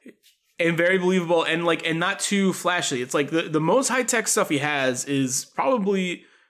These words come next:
the suit and the contact lenses. Contact lenses like that, don't think we have yet. And if we do, I don't know about it, and that's terrifying.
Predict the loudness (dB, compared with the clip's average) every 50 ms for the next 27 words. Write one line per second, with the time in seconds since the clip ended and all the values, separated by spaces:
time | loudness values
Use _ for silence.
0 | _ -6 -4 -2 0 0 2 2 2 2 2 0 0 0 0 -2 0 -2 -2 0
1 | -2 -4 -4 -4 -8 -10 -8 -8 -10 -8 -8 -8 -10 -12 _ _ _ _ _ _
2 | _ _ -6 -4 -2 0 0 0 2 2 2 2 2 0 0 0 0 0 0 0
3 | 0 -2 -2 -2 -2 0 0 0 -2 -2 -2 0 0 0 0 2 2 2 2 2
4 | 0 -2 -2 -2 -4 -2 0 0 0 0 -2 -2 0 0 2 2 2 0 2 0
5 | 0 2 2 0 0 0 -2 -2 -2 -2 -4 -4 -4 -4 -4 -6 -6 -6 -10 -12
6 | -12 -12 -14 -16 -16 -18